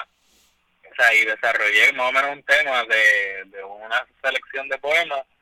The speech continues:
que sean escritos en o como que hablando sobre la bañera o, en verdad creo que, creo que era enfocado en la bañera, como que escrito en la bañera. Y tengo por ahí esos apuntes, de, o sea, apunté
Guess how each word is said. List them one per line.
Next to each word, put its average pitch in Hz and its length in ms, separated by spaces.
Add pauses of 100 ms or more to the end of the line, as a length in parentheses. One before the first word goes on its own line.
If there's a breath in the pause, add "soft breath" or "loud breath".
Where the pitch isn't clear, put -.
(320)
que - 140 (100)
sean 156 380
escritos 156 680 (260)
en 185 480
o 120 540
como 113 240
que 107 200
hablando 117 480
sobre 113 260
la 107 80
bañera 120 420
o, 104 400 (1080)
en 120 60
verdad 123 180
creo 160 160
que, 165 260
creo 139 200
que 160 80
era 165 240
enfocado 143 500
en 131 160
la 110 100
bañera, 101 420 (120)
como 104 140
que 104 80
escrito 120 360
en 113 80
la 107 100
bañera. 95 380 (760)
Y 123 440
tengo 165 260
por 208 120
ahí 185 180
esos 190 280
apuntes, 175 440
de, - 840
o 113 60
sea, 117 260
apunté 113 340